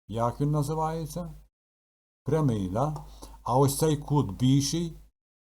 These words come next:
за дев'яносто, але менший за сто вісімдесят. То що це за кут? А це кут тупий. Зрозуміли?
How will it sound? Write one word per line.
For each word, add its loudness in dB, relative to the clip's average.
за 2
дев'яносто, 2
але 4
менший 2
за 2
сто 0
вісімдесят. -2
То -4
що 0
це 0
за 0
кут? -4
А -6
це 0
кут -4
тупий. 0
Зрозуміли? 0